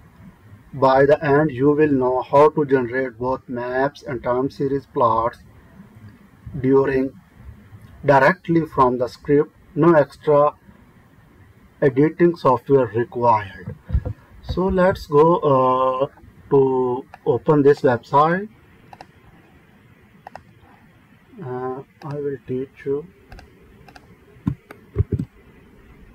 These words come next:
The link I will be provided in the description.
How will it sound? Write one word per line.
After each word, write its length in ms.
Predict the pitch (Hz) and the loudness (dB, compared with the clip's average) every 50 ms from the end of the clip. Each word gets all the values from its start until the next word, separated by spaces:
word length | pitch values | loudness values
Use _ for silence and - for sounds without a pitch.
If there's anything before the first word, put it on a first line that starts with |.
| - _ - - - - - - _ _ _ - - - - - - - _ _ _ _ _ _ - - - 139 | -20 _ -6 -4 -2 -2 -4 -6 _ _ _ -20 -20 -20 -20 -20 -20 -20 _ _ _ _ _ _ -20 -18 -4 -2
The 140 | 139 135 | 0 0
link 440 | 131 131 143 151 170 175 175 175 - 156 | 2 4 4 4 4 4 2 0 -2 -2
I 160 | 139 135 135 | 0 0 2
will 180 | 135 147 147 | 4 4 2
be 100 | 147 151 | 2 0
provided 540 | 147 - 147 139 127 127 127 131 127 123 127 | 0 0 0 2 2 2 0 0 -2 -4 -8
in 80 | 127 123 | -8 -6
the 120 | 123 123 | -8 -6
description. 920 | 113 120 113 - - - 113 117 113 - - - 165 156 165 180 185 202 | -6 -8 -8 -10 -10 -10 -10 -10 -10 -12 -12 -10 -8 -6 -6 -6 -8 -10